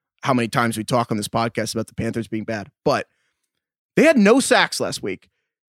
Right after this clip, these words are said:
They had two pressures, and they were the only team in football that had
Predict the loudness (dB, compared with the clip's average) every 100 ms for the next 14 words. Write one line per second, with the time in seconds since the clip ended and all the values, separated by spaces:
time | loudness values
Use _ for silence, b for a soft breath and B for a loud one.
0 | _ 0 2 2 0 -6 -4 0 2 2
1 | 0 -4 -2 -2 -2 -8 -10 -12 -14 _
2 | _ 0 4 4 4 0 0 2 2 2
3 | 0 0 0 0 0 0 -2 2 0 0
4 | -2 -4 -8 _ _ _ -2 0 2 -2